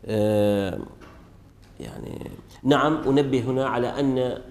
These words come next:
هذه ال-، الأجوبة، آه، تتضمن بعض الرسائل، آه،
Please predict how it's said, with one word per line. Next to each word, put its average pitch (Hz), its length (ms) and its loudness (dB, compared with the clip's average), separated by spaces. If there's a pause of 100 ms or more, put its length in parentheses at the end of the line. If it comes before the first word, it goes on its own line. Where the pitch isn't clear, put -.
(220)
هذه 139 340 0
ال-، 113 180 -2
الأجوبة، 127 720 0 (960)
آه، 71 260 -8
تتضمن 143 880 0 (160)
بعض 135 280 4
الرسائل، 123 680 0 (1160)
آه، 110 960 -2